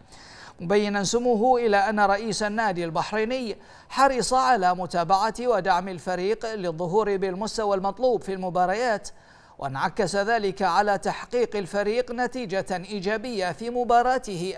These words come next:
أمام إيخيدو ألفين واثني عشر، حيث فاز فريق قرطبة برباعية نظيفة في المباراة.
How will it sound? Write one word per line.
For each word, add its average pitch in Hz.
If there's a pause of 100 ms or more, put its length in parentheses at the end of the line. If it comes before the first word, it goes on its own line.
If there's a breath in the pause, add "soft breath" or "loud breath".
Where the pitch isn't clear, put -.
أمام 185
إيخيدو 202
ألفين 180
واثني 185
عشر، 175 (560 loud breath)
حيث 175 (380)
فاز 175
فريق 185
قرطبة 202 (380 soft breath)
برباعية 196
نظيفة 170
في 160
المباراة. 156